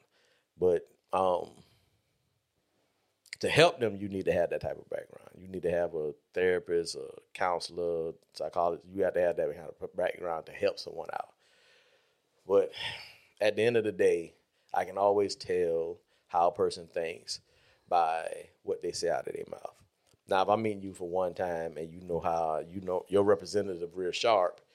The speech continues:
and you know they do your five, ten minute, fifteen minute little presentations,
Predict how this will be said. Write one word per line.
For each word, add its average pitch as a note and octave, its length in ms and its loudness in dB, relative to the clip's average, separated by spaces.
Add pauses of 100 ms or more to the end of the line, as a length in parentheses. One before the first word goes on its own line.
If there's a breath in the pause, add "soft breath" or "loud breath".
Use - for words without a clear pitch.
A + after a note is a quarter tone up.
(420 soft breath)
and E2+ 80 -12
you F#2+ 100 -6
know F2 160 0
they F#2 140 2
do F2+ 160 -6
your F2+ 220 0
five, F2+ 380 2
ten G2 200 -4
minute, F2+ 320 -4 (100)
fifteen F#2+ 420 -4
minute F2+ 320 -4 (200)
little F2 320 4
presentations, F#2 960 -2